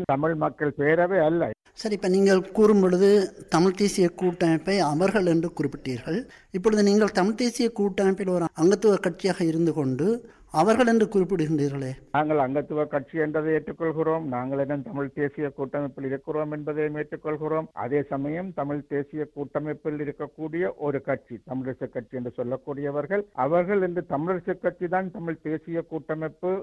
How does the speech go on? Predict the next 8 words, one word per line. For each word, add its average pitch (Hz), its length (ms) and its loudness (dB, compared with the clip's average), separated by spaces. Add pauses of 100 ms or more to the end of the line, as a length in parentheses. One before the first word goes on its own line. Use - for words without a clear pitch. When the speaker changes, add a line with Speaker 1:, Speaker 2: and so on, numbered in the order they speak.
Speaker 1:
என்ற 143 320 -2
ஒரு 147 220 -2
தோரணையில் 170 640 -2
செயற்பட்டு 156 440 -4
வருகின்றார்கள். 117 720 -2
தமிழரசு 185 460 0
கட்சியில் 170 380 -4
இருக்கக்கூடிய 165 560 -4